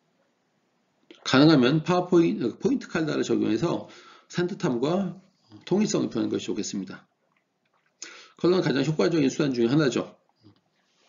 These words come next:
어, 여기서는 열린 플랫폼 씨아이에서 추출한 총 네 가지 컬러, 어, 옐로우, 블루, 그리고 뭐 레드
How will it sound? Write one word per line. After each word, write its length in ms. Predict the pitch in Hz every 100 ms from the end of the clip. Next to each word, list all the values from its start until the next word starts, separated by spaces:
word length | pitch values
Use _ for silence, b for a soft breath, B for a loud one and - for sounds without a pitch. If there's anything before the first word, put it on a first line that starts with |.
| B B B B B B B B B _ -
어, 520 | 104 104 104 104 107
여기서는 840 | 127 151 165 165 151 147 175 120 107
열린 220 | 117 135
플랫폼 400 | - 143 143 127
씨아이에서 460 | - 214 180 151 147
추출한 580 | - - 120 143 175
총 200 | - 143
네 180 | 104 117
가지 580 | 127 143 123 127 110 104
컬러, 460 | - 151 101 - - _ - _ _ _ _ _ b b b _ _ _ _ _ _ _
어, 240 | 104 98 104
옐로우, 380 | 117 113 117 135
블루, 460 | 113 113 170 202
그리고 520 | 127 107 107 110 107 175
뭐 440 | 113 104 - - _
레드 500 | - 110 101 123 202